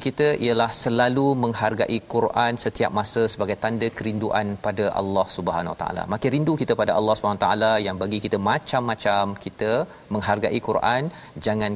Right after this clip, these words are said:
kita minta ganti daripada Quran, kerana ini adalah mukjizat agung yang perlu kita hargai. Yang pertama. Yang kedua, jangan mereka-reka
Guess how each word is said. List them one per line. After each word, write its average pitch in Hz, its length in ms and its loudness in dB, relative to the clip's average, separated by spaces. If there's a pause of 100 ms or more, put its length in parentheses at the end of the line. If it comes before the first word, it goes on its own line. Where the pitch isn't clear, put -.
kita 104 260 -4
minta 101 320 0 (340)
ganti 110 340 0 (160)
daripada 95 340 0 (120)
Quran, 110 380 0
kerana 127 180 -2 (120)
ini 147 180 -2 (140)
adalah 110 260 -2 (140)
mukjizat 117 480 0 (120)
agung 107 260 -2 (460)
yang 101 120 2 (120)
perlu 95 280 2
kita - 180 -6
hargai. 87 240 -4 (120)
Yang 117 120 2
pertama. 92 240 0 (440)
Yang 117 120 2
kedua, 135 200 4 (160)
jangan 131 240 2
mereka-reka 127 480 2